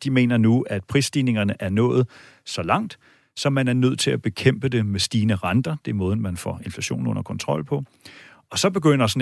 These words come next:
en børnefamilie virkelig at kunne regne på konsekvenserne, fordi langt de fleste familier i Danmark, de skylder også nogle penge væk. Og hvis den gæld, som jo har været næsten gratis i, øh, efterhånden rigtig, rigtig mange år, og folk sidder i,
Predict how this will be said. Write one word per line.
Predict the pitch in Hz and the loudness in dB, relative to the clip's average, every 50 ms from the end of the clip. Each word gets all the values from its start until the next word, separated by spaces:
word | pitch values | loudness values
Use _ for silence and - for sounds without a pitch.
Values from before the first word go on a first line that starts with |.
| 120 | 0
en | 110 | 2
børnefamilie | - 110 98 101 113 113 - 113 104 101 92 85 85 78 | 2 2 2 4 2 2 2 2 2 2 2 -2 -4 -6
virkelig | 78 107 165 170 - 147 98 | 2 2 2 2 2 -4 -6
at | 98 | -6
kunne | - - 92 | -6 -8 -6
regne | 87 90 87 90 92 | -4 -6 -6 -6 -4
på | - 104 | -6 -6
konsekvenserne, | 95 - 98 85 - - - - 104 95 95 - - 92 92 87 | -6 -6 -10 -10 -10 -12 -8 -8 -8 -6 -6 -8 -8 -8 -10 -8
fordi | - - 85 90 90 | -8 -8 -8 -6 -4
langt | 95 127 151 156 143 | -4 -4 -4 -4 -4
de | 143 | -6
fleste | 127 - 131 123 - - | -2 -2 -4 -4 -4 -8
familier | - - 110 104 107 107 107 104 | -6 -4 -2 0 0 0 0 -2
i | 95 | -2
Danmark, | 90 90 82 85 87 101 104 - - | -4 -6 -8 -6 -8 -8 -10 -8 -8
de | 135 123 | -6 -6
skylder | - - - 147 170 160 | -6 -2 -2 2 2 2
også | 113 101 - - | 2 2 0 -2
nogle | 113 92 | -2 2
penge | 85 107 95 87 92 98 | 2 2 2 2 -2 -2
væk. | 87 87 87 - _ _ _ _ - - - - _ _ _ | -4 -4 -6 -6 _ _ _ _ -20 -20 -20 -20 _ _ _
Og | - 107 | -8 -6
hvis | 95 - - | -6 -6 -4
den | - 170 170 - 135 | -2 -2 -2 -2 -2
gæld, | - - 127 117 - - 135 _ _ _ _ _ _ | 2 2 2 2 0 -8 -14 _ _ _ _ _ _
som | - - - 98 98 | -12 -8 -6 -4 -4
jo | 95 | -2
har | 90 98 | -2 -2
været | 92 92 87 85 | -2 -2 -2 0
næsten | 95 120 135 - - - 127 | 2 2 2 2 0 -2 0
gratis | - 113 85 90 104 107 120 110 - - - _ - _ _ | 0 2 4 4 4 4 2 0 -2 -4 -6 _ -20 _ _
i, | 113 107 98 92 | -4 -2 -2 0
øh, | 90 87 82 82 95 | -2 -2 -2 -4 -6
efterhånden | - 95 - - 104 113 120 117 104 | -6 -8 -8 -4 -4 -2 -2 -2 -2
rigtig, | 107 120 117 117 | -2 -2 -2 0
rigtig | 107 110 110 113 | -2 0 0 0
mange | 107 104 101 120 135 139 | 0 2 2 2 2 2
år, | 151 160 156 - - - - - - - - - _ _ _ | 2 0 0 -4 -10 -20 -20 -20 -20 -20 -20 -20 _ _ _
og | - - 98 | -8 -8 0
folk | - 117 - - | 0 0 0 0
sidder | - - 135 139 135 131 | 0 0 0 2 2 2
i, | 120 113 95 90 87 | 2 2 0 -2 -6